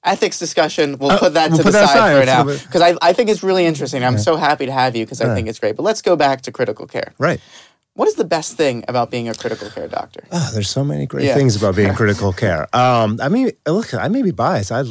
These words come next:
Speaker 2: I love what I do. Um, not to say I don't have,
Speaker 1: Yeah.
Speaker 2: like, ba-, bad
Speaker 1: Yeah, of
Speaker 2: days or,
Speaker 1: course.
Speaker 2: you know, the Sunday scaries
Speaker 1: Yeah.
Speaker 2: when I have
Speaker 1: Yeah.
Speaker 2: to go in on Monday and then picking up
Speaker 1: Yeah.
Speaker 2: a new service. But, um, the,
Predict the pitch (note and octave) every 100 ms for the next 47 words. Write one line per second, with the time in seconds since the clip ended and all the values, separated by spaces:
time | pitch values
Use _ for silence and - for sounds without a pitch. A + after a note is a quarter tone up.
0 | - B2 B2+ G2+ A2 A#2 G2+ - G2+ G2
1 | F#2 F#2 G2 E2 D#2+ _ - A2 G2+ F2+
2 | F2 F2 C3 B2+ A2+ A#2 G2+ G2+ G2 F#2+
3 | G3 C3 G2+ F#2+ - A2+ F#2+ A2+ G2+ F#2+
4 | G#2 G#2 G2 - G2+ G#2+ G2+ G2+ G#2 A2
5 | G2+ G2+ G2+ - A2+ G#2 G2 - A2+ A2+
6 | G#2+ B2+ B2 A2 A2 G2+ G#2+ B2 A#2 A2
7 | A2+ A2 G#2+ A2 A2 G#2+ G#2 G#2 F#2+ A2+
8 | A2 G#2 G2+ A2 G#2+ G2+ A#2+ G#2+ G2 -
9 | A#2 - - - - _ - C3 A#2+ A2+
10 | G2+ _ _ _ - - _ - A#2+ A2+
11 | G#2